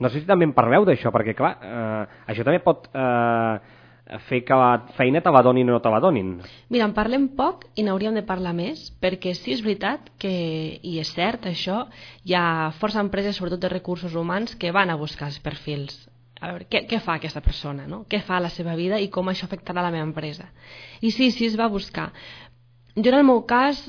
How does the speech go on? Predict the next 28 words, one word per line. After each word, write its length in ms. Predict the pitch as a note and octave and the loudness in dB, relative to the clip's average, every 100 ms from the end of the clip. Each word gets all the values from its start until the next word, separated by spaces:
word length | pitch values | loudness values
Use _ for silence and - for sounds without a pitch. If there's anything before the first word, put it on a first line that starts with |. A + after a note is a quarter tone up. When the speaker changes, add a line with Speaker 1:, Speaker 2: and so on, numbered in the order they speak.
| - | -6
Speaker 2:
mm, 920 | G#3 G3 F#3 F3+ E3+ E3 D#3+ D#3+ D#3+ - | -2 0 0 -2 -2 -4 -4 -6 -6 -6
potser 220 | F3+ F#3+ | -4 -4
m'he 80 | F#3+ | -2
trobat 140 | G3 | -2
a 20 | F#3 | -2
joves 180 | F#3 F3+ | -2 -2
més 140 | F3+ - | -4 -4
conscients, 460 | F#3 F3+ A3 B3 | -6 -2 0 0
joves 220 | G3+ F3+ F3 | 0 -2 -2
menys 220 | E3+ - | -6 -6
conscients, 540 | E3+ - G3 A3 A3+ - | -6 -6 -4 -4 -4 -8
de 80 | E3 | -8
vegades 320 | D#3 D#3+ F3 | -6 -4 -4
ho 60 | F3 | -4
parlem, 380 | E3+ E3+ G3 A3 | -6 -4 -2 0
de 80 | F3+ | -2
vegades 380 | D#3+ D#3 E3 D#3+ | -4 -6 -6 -4
no, 220 | F#3 B3+ - - - - | -4 -4 -8 -20 -14 -4
però 160 | G#3 | -2
sí 160 | G3+ G#3+ | 0 -2
és 140 | A3 | -2
cert, 380 | G3 G#3 D#3+ - | -2 -2 -4 -10
tot 160 | - G#3+ | -8 0
allò 140 | A3+ A3 | 2 2
que 60 | |
fem 140 | G3+ G3 | -2 -4
a 40 | F#3+ | -2
xarxes, 460 | F#3+ F3+ A3+ A#3+ | -4 -4 -4 -4